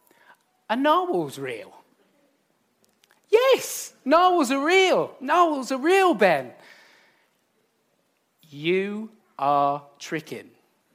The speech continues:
"You are tricking."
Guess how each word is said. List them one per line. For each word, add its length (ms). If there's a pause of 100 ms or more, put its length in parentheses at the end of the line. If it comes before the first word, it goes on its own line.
(1200)
"You 540
are 340
tricking." 760